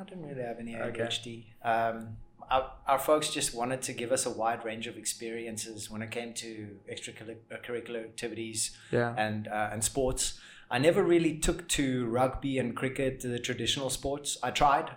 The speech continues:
Speaker 1: Uh, I played biliki rugby <laughs> for a while.
Speaker 2: Yeah.
Speaker 1: I just didn't enjoy it. Um, I, I, I liked the idea of, um, of gymnastics and the freedom that came with it,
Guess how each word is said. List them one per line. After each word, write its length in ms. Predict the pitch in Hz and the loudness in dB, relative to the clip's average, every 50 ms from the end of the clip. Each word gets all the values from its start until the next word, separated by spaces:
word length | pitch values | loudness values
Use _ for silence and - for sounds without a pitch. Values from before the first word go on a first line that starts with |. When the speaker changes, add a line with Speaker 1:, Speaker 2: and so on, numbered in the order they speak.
| - - | -6 -2
Speaker 1:
Uh, 20 | 117 117 117 113 113 113 113 113 113 107 104 107 - - - | -2 0 0 0 0 0 -2 -4 -4 -6 -6 -8 -10 -10 -12
I 20 | 110 | -8
played 240 | - 135 131 117 - | -2 -2 -2 0 0
biliki 320 | - 120 123 139 135 143 131 | -2 -4 -2 -2 -2 0 2
rugby 460 | 127 127 127 127 143 139 139 139 - - - - - | 2 2 0 -2 -4 -6 -6 -8 -14 -16 -12 -10 -10
<laughs> 220 | - - - 165 | -8 -6 -6 -6
for 220 | - - - 160 135 - - | -6 -6 -4 -4 -2 2 2
a 60 | - | 2
while. 460 | - - - - - - - - - - - - - - - - | 2 4 0 0 -2 -2 -12 -14 -16 -14 -12 -10 -10 -8 -4 0
Speaker 2:
Yeah. 180 | - 120 120 - | 4 6 8 8
Speaker 1:
I 40 | 196 | 8
just 180 | 214 202 - | 8 6 4
didn't 160 | - 240 - | 2 2 2
enjoy 340 | 220 196 160 123 156 170 175 | 2 2 2 4 4 6 6
it. 300 | 120 92 - - - - - - - | 4 4 2 -4 -14 -18 -14 -6 -2
Um, 500 | 123 123 127 127 127 127 127 120 117 120 - - - - - - - _ - | 0 2 2 2 2 0 -2 -6 -10 -12 -16 -18 -20 -20 -20 -20 -16 _ 0
I, 160 | 113 123 120 123 127 - - | 2 4 4 2 0 -2 -2
I, 160 | 135 131 131 - | -2 0 0 2
I 80 | 131 131 | 4 4
liked 580 | 127 127 131 131 143 151 147 - - - - 127 | 6 8 8 8 8 6 4 -2 -8 -8 -2 2
the 100 | 135 127 | 2 4
idea 480 | 131 127 120 120 - 120 120 120 117 | 4 4 2 0 -2 -4 -2 0 2
of, 680 | 117 113 113 104 110 107 101 101 101 - - - - - - | 2 2 2 0 -2 -2 -2 -4 -8 -12 -16 -18 -18 -16 -10
um, 300 | - 104 101 101 98 101 98 - | -8 -8 -8 -8 -10 -12 -14 -14
of 180 | 104 101 - | -14 -12 -8
gymnastics 680 | - 117 104 107 107 104 101 - - 120 107 - - | -6 -6 -4 -2 -4 -2 -4 -4 -6 -6 -4 -4 -4
and 100 | 107 107 | -4 -6
the 40 | 107 | -8
freedom 680 | 107 - - 117 117 117 113 117 110 110 107 107 104 - - - - - - _ _ _ - | -8 -8 -8 -6 -6 -4 -2 -2 -2 -2 -2 -4 -6 -8 -14 -20 -20 -20 -20 _ _ _ -8
that 180 | - 104 101 - | -6 -6 -4 -2
came 260 | - 123 113 113 110 | 0 0 0 0 -2
with 220 | 107 107 104 - - | -4 -4 -4 -4 -6
it, 200 | 110 107 107 | -8 -8 -10